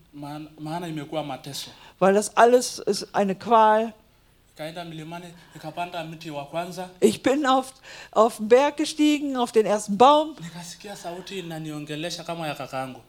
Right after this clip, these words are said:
Speaker 2: Und hab den Strick darüber und wollte das gerade fertig machen, mich zu erhängen. Und da höre ich eine Stimme, so wie die des meines Bruders, der ist Pastor.
Speaker 1: Nikasema, "Ah, kwani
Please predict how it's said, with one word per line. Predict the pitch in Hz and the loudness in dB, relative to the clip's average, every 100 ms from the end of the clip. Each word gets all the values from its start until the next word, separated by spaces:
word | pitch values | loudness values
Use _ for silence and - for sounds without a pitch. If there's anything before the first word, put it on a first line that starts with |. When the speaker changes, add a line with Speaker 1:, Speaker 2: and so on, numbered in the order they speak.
| _ | _
Speaker 2:
Und | 220 214 214 214 | 4 4 2 2
hab | 226 196 | 2 4
den | 202 196 | 0 0
Strick | - 302 - | -2 -2 2
darüber | 277 262 262 262 262 | 2 2 2 4 4
und | 214 208 208 170 | 2 -2 -8 0
wollte | 226 240 247 | 4 4 2
das | 226 | -2
gerade | - 220 240 240 | 2 4 6 4
fertig | 302 285 254 240 | 2 0 -2 0
machen, | 247 233 | 0 0
mich | 233 | -4
zu | - | 2
erhängen. | 214 233 262 | 2 4 2
Und | 247 220 | 0 0
da | 226 | 2
höre | 240 | 0
ich | 247 | 0
eine | 214 214 | -2 -2
Stimme, | 214 277 294 | -2 -2 0
so | 233 220 | 0 0
wie | 247 | -2
die | 220 226 | -2 0
des | 220 220 | 0 0
meines | 202 202 202 | 0 0 -2
Bruders, | - 233 359 220 226 285 - - - | -2 4 6 6 4 0 -8 -18 -6
der | - | -6
ist | 156 | -4
Pastor. | - 196 - 269 392 - _ - - - _ - | -4 -4 -2 -2 -2 -10 _ -20 -20 -20 _ -20
Speaker 1:
Nikasema, | 139 151 180 - | -20 -18 -20 -16
"Ah, | - - _ _ _ - | -14 -16 _ _ _ -20
kwani | 156 160 156 | -20 -20 -20